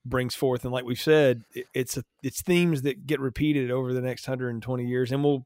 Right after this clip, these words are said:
continue to get repeated throughout, so it's definitely something worth, worth saying. I would tell people, "D-,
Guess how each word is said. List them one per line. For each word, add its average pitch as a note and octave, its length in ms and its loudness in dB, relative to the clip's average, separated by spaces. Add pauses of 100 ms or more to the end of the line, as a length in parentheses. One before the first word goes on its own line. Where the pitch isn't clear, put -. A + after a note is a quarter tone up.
continue D3+ 440 2
to B2 80 -4
get A#2 160 -8
repeated A#2+ 500 -10 (420)
throughout, C3+ 460 4
so C#3 160 0
it's C3 160 0
definitely F3 380 2
something B2 500 -6
worth, B2 400 -6
worth C3+ 200 -6
saying. C3+ 340 2
I C#3+ 100 10
would D#3 220 6
tell C#3 180 4
people, A#2+ 400 0 (400)
"D-, B2 140 -4